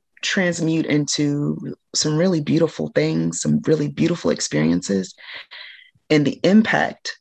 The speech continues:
that I've been able to have on others, um, as a result of overcoming that, um,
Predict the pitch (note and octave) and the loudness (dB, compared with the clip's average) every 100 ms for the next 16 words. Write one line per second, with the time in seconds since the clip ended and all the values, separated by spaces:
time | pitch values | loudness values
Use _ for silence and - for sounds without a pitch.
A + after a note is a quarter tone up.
0 | - C#3+ C#3+ D3 D3+ D#3 D3+ C#3 C3+ C#3+ | -8 -2 0 2 2 0 0 -2 -2 -2
1 | C#3+ D3 C#3 - C3+ C#3+ G3 A3 - - | -2 -4 -4 -2 -4 -2 -2 -4 -8 -12
2 | - _ _ _ - C#3 C#3 F3+ F3 E3+ | -16 _ _ _ 0 2 0 -2 -8 -10
3 | _ _ _ _ _ - - D3 C#3+ D3 | _ _ _ _ _ -16 -2 0 2 2
4 | C#3 D3 D3 - C#3+ C#3 - - G3 A3+ | 2 0 0 0 0 -2 -4 0 2 2
5 | A#3+ B3 _ _ _ _ _ _ - - | 0 -4 _ _ _ _ _ _ -20 -20
6 | _ - _ _ _ C#3 C#3+ C3+ D#3+ E3 | _ -20 _ _ _ -2 0 -2 -4 -10